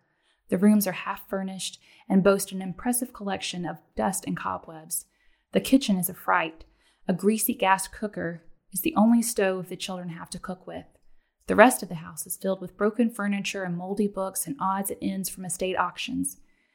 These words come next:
There is no wireless and no games to entertain the children. It is the opposite of Medway. But Reenmore is as much a part of Aunt Dymphna as the land and sea around her.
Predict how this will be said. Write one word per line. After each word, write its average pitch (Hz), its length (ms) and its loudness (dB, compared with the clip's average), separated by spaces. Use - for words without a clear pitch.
There 196 100 8
is 190 100 6
no 196 160 6
wireless 180 560 -4
and 185 140 0
no 190 160 2
games 185 360 -6
to - 80 -6
entertain 180 440 -8
the 170 60 -14
children. - 540 -8
It 208 140 10
is 214 100 4
the - 120 2
opposite 220 460 0
of 202 80 -4
Medway. 175 580 -8
But - 120 4
Reenmore 247 480 12
is 190 120 -8
as 180 120 -8
much 233 280 0
a 269 40 -12
part 196 280 -6
of 185 80 -10
Aunt 180 240 -6
Dymphna 170 380 -16
as 180 180 -4
the 202 60 -6
land 208 400 -2
and 180 160 -4
sea 190 240 -6
around 185 400 -10
her. - 300 -16